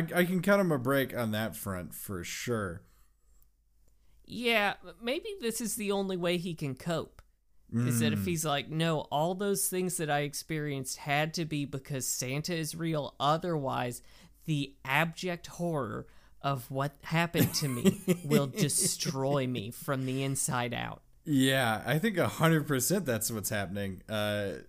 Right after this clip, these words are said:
Speaker 1: <laughs> the sleigh bell definitely doesn't make a noise. I think we can, we can headcanon that one, that it is completely in his mind,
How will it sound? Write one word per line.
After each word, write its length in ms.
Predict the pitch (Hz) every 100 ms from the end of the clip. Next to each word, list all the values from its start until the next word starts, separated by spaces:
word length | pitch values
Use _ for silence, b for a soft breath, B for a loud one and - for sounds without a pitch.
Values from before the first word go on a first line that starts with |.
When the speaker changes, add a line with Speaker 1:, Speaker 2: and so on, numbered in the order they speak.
| -
Speaker 1:
<laughs> 280 | - 123 -
the 160 | 208 170
sleigh 320 | - 220 214
bell 240 | 165 147
definitely 400 | 131 147 143 143
doesn't 340 | 123 127 120 123
make 220 | 113 110
a 60 | 104
noise. 520 | 98 101 92 87 - b b b b
I 100 | 104
think 340 | 98 - 98 98
we 120 | 104
can, 200 | 104 101
we 100 | 107
can 100 | 110
headcanon 540 | 101 117 101 113 101 98
that 220 | 98 92
one, 200 | 95 95
that 200 | 95 95
it 140 | 104 110
is 240 | 104 101
completely 720 | - 147 135 208 202 143 127
in 100 | 123
his 220 | 120 110
mind, 440 | 110 101 95 92